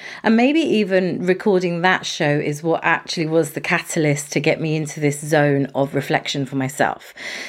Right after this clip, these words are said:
So I spent the last few months pretty much just cultivating skills, you know, bettering myself as a coach and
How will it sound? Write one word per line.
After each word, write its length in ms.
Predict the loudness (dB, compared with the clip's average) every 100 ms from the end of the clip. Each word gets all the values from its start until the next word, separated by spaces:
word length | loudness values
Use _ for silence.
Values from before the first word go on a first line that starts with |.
| -14
So 160 | -6 -6
I 20 |
spent 320 | -2 0 2
the 80 | 2
last 400 | 4 4 2 -2
few 160 | -4 -2
months 540 | 0 0 -4 -8 -18 _ -2
pretty 320 | 0 4 2
much 440 | 2 0 -4 -10
just 600 | 0 2 2 -2 -12 -10
cultivating 1120 | 0 2 2 0 2 2 2 0 0 0 -6
skills, 680 | -10 -4 2 4 4 4 2
you 80 | 0
know, 160 | 0 0
bettering 460 | -2 -2 -2 -2
myself 420 | -4 -2 -2 0
as 120 | -4 -8
a 20 |
coach 560 | 0 0 2 -2 -6 -6
and 440 | -2 0 0 -2